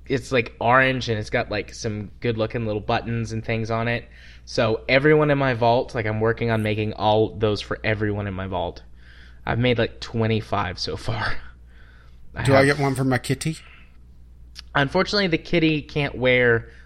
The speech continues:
Speaker 1: costumes. Oh, and I got a parrot.
Speaker 2: At least for that, at least with that attitude.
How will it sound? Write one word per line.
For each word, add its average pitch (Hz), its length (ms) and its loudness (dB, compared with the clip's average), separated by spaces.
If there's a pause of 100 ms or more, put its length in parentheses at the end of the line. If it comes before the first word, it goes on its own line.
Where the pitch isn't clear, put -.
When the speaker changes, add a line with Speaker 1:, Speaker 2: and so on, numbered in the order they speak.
(120)
Speaker 1:
costumes. 110 540 0
Oh, 160 80 2
and 190 80 4
I 180 60 2
got 147 160 0
a - 20 -6
parrot. 170 520 4
Speaker 2:
At 117 140 0
least 131 240 4
for 131 100 2
that, 123 320 2
at 117 240 -4
least 117 200 -2
with 101 120 -4
that 110 180 2
attitude. 87 560 -6